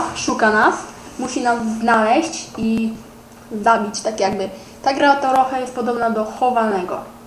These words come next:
No. Ukrywa się na razie dwudziestu, a szuka jeden.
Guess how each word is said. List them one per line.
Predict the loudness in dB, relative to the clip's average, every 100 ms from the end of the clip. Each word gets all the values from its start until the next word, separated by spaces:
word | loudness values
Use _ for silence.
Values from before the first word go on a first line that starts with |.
| -8
No. | -6 -6 -8 -18 -20 -20 -20 -20 -20 -20 -20 -12
Ukrywa | -8 2 4 4
się | 2
na | 2
razie | 0 0 -6
dwudziestu, | -6 -4 -4 -2 0 0 0
a | 0 0
szuka | -2 0 4
jeden. | 4 0 -4 -6